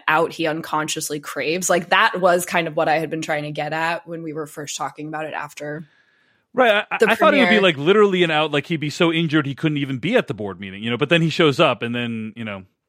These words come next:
Speaker 2: that, that
Speaker 1: Right.
Speaker 2: was not right. Yeah.
Speaker 1: And the thing that I didn't quite clock the first time that I do think adds to this is that it seems so triggered by him seeing Jerry, like, that the shift in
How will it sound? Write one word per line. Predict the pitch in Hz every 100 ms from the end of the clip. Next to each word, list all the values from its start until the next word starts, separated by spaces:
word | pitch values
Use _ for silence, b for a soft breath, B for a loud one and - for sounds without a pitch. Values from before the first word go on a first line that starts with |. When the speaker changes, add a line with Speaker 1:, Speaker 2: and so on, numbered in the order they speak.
| _ _ _ 113
Speaker 2:
that, | 120
that | 226
Speaker 1:
Right. | 277 233 185
Speaker 2:
was | -
not | 107 - -
right. | 101 87
Yeah. | - 98 92 _ _ _ _ _ _ -
Speaker 1:
And | 240 240 -
the | 233
thing | 226 311
that | 359
I | 339 311
didn't | 208 196 196
quite | - - 185 208 - _ _ _
clock | - 233 247 247
the | 214
first | - 220 -
time | 269 254
that | 202
I |
do | 180 180
think | 185 185
adds | - 139 170 -
to | 208
this | 214 208 - -
is | 208 214 208
that | 226
it | 196 190
seems | - 196 185 190 180
so | - - 160 170
triggered | 175 202 202 214 202
by | 185
him | 202 190
seeing | 190 180 175 185
Jerry, | 156 147 160 233 294 285 _ _ -
like, | 202 185 170 - - _ _ _ _ _ -
that | 175 190 202 160 - _ _
the | 190 208
shift | 196 - - 214 220 - - -
in | - 190 180 175 175